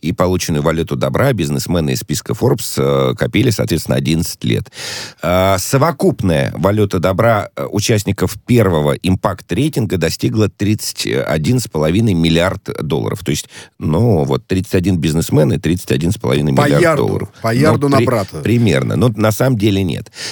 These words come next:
Speaker 1: Смотрите, на первом месте Денис Свердлов. Э, пять миллиардов шестьсот пятьдесят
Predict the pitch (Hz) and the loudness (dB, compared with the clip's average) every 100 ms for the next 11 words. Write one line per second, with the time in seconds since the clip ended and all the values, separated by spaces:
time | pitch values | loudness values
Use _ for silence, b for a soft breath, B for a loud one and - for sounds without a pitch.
0 | B - 127 127 113 85 101 - 170 165 | B 0 2 2 0 2 2 2 2 2
1 | 135 107 117 139 - - 117 85 92 98 | 2 2 4 2 2 0 0 0 0 2
2 | 107 - 98 95 80 58 - - 50 65 | 0 0 0 0 0 -2 -4 -6 -2 2
3 | 64 65 71 71 69 69 - 131 - 101 | 2 2 2 2 0 -2 0 0 2 2
4 | 92 104 113 120 - - 98 - 110 107 | 4 2 0 -2 -4 -4 -4 -2 -2 -2
5 | - 80 80 - 90 98 | -4 -2 -2 0 0 0